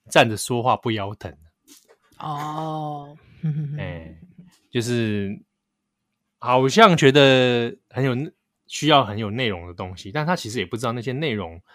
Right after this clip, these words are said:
Speaker 1: 怎么产制出来的。
Speaker 2: 啊。
Speaker 1: 对，他可能也不知道那些内容为什么会被这样子设计，
Speaker 2: 嗯。
Speaker 1: 然后为什么被这样出现。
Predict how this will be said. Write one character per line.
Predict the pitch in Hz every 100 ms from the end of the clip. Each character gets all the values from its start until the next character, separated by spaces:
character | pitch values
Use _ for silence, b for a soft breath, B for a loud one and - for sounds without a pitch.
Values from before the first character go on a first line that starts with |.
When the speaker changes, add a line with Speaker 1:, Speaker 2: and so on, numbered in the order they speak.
| b b
Speaker 1:
怎 | - 104
么 | 95
产 | - 95 87
制 | 113
出 | 98 - 101
来 | -
的。 | _ _ _ _ _ _ - 151
Speaker 2:
啊。 | 151 151 147 139 160 156 B B B -
Speaker 1:
对， | 95
他 | 190
可 | -
能 | 135
也 | 120
不 |
知 | 165
道 | 165
那 |
些 | 170
内 | 190
容 | 156 196
为 | 214
什 | 113
么 | 98
会 | 131
被 | 123
这 | -
样 | 117 95
子 | 92
设 | - 117
计， | - 117 95
Speaker 2:
嗯。 | 87
Speaker 1:
然 | 101
后 |
为 | 104
什 | 101
么 | -
被 | 98
这 | 101
样 | 85 82
出 | - 87
现。 | - 87